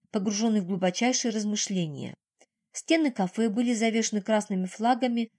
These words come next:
с портретами Че и Фиделя, фотографиями и плакатами с видами Гаваны. Фотографий с Че было множество. В берете и без головного убора, с сигарой и без нее. В общем,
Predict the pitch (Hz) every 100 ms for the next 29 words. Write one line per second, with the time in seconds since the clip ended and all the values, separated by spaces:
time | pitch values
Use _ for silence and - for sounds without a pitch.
0 | - - 202 190 214 208 202 180 - -
1 | 262 233 214 208 180 196 156 120 - _
2 | _ - 190 185 180 202 262 262 233 226
3 | - 220 196 180 202 208 220 208 196 -
4 | 180 185 190 180 185 175 156 156 160 -
5 | _ _ _ _ - 220 240 269 277 262
6 | 240 - - 339 285 254 269 262 247 190
7 | 160 - 139 - - _ _ _ 180 208
8 | 214 254 254 240 - 208 202 185 202 185
9 | 196 226 226 208 196 220 208 202 - -
10 | - 170 185 214 233 240 - 202 214 208
11 | 208 175 165 151 - _ - - - _
12 | - 262 - 302